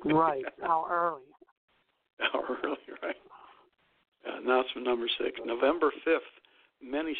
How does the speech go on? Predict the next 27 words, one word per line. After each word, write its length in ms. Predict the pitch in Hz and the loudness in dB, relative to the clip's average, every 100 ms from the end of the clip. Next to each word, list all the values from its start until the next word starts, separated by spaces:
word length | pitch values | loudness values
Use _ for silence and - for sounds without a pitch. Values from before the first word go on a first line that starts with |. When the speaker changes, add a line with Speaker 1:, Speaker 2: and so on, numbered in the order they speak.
| - | -2
Speaker 1:
states 240 | 147 143 - | -2 -2 -6
will 120 | 131 | -6
have 120 | 120 127 | -6 -4
elections 540 | 117 123 - - 156 - | -4 -2 -4 -6 -10 -10
this 140 | 143 147 - | -8 -8 -8
Tuesday. 520 | 156 160 160 160 190 - - - - _ _ _ - | -8 -2 -2 -2 -8 -14 -20 -20 -20 _ _ _ -6
In 120 | 117 | -6
Kentucky, 520 | - 110 123 - 156 131 | -4 0 0 0 -2 2
there 280 | 117 117 | 2 4
is 100 | 117 107 | 0 -4
a 300 | 117 107 - | -8 -10 -2
governor's 340 | 120 131 127 110 | 0 0 -2 -4
election 540 | 117 120 - 143 160 139 | -2 -2 -2 -4 -8 -8
that 80 | - - | -8 -6
the 100 | 107 | -2
nation 460 | 117 127 127 120 | 0 0 -2 -4
is 80 | 104 - | -8 -6
watching. 380 | 120 117 117 - - _ _ - - - - _ _ _ _ _ _ _ _ _ _ _ _ - | -2 0 -2 -4 -8 _ _ -20 -20 -20 -20 _ _ _ _ _ _ _ _ _ _ _ _ -4
It 140 | 120 - | -2 -2
seems 320 | 139 139 143 123 - - - | 0 0 0 -2 -4 -8 -4
that 200 | 120 113 - | 0 0 -2
the 100 | 117 - | -8 -2
current 300 | - 180 143 | 2 2 2
governor 380 | 127 113 120 135 | 0 -2 -2 -4
has 140 | 113 - | -6 -10
attempted 440 | 107 - 135 139 127 - | -12 -10 -8 -6 -6 -6
to 160 | 113 | -10